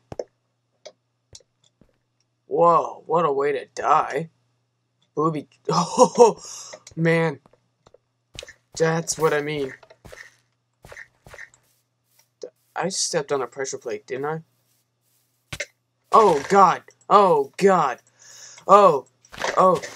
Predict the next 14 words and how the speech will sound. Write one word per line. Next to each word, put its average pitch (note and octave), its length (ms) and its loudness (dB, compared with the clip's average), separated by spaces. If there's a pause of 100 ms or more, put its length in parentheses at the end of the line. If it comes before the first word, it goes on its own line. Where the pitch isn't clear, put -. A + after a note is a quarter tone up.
(120)
Oh, F3+ 300 2
God. E3+ 320 0 (840)
Oh, F#3 140 4
it's F3+ 160 -2
a E3 40 -2
hacker. D#3+ 520 -2
It's E3 200 0
a E3 40 -2
hacker. D#3 560 -4 (100)
It's D#3+ 220 -2
a D#3 60 -2
hacker. C3 420 -4 (1000)
Oh. D#3+ 400 2 (1600)
Oh. E3 360 2